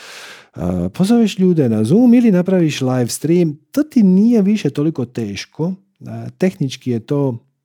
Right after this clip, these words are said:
puno jednostavnije nego što je bilo prije pet godina. Ili snimiš sa mobitelom, doslovno uperiš mobitel u facu i nešto kratko ispričaš. Bitno je da je korisno. Bitno je da je korisno.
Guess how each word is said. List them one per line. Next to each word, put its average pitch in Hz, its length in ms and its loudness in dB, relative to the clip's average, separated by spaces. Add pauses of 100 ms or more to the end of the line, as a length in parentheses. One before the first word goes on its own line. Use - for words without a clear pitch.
(200)
puno 180 840 4
jednostavnije 127 500 0
nego 113 160 0
što 110 100 -8
je - 20 -6
bilo 110 160 0
prije 98 280 -2
pet 98 200 -8
godina. 92 360 -6 (1000)
Ili 196 260 4
snimiš 208 540 2
sa - 400 -4
mobitelom, 110 680 2
doslovno 120 480 -4
uperiš 117 400 -4
mobitel 131 360 -4
u 95 40 -10
facu 202 320 -6
i 196 120 0
nešto 190 640 -2
kratko 208 560 -2
ispričaš. 156 500 0
Bitno 208 260 2
je 156 40 0
da 131 80 0
je 110 60 -2
korisno. - 580 -14 (460)
Bitno 156 220 -2
je 139 40 0
da 117 60 0
je 104 60 -4
korisno. 101 400 -14